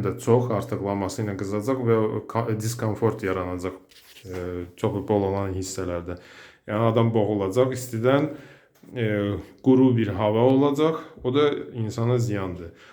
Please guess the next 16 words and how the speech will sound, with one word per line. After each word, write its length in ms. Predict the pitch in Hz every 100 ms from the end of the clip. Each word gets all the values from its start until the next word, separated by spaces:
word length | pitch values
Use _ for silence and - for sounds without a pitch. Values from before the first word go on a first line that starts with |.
| _
Ona 260 | 135 135 143
görə 220 | 123 113 120
də 140 | 165 170 - - - - _ _ _ _ _ _ _ -
belə 180 | 123 131
bir 200 | 131 143
opşi, 500 | 139 127 123 - 139 143
böyük 220 | 117 123
bir 160 | 123 120
qurğu 340 | 120 107 107 107
qurulub 420 | 110 107 110 113
ki, 200 | - 160 175 170 - - -
e, 160 | 131 107 104 101 101 98
Toplu 240 | 139 123 123
Polların 640 | 123 120 117 113 123 120 117 - - -
liniyalarını 840 | 117 117 104 98 98 95 92 98 95
və 160 | 107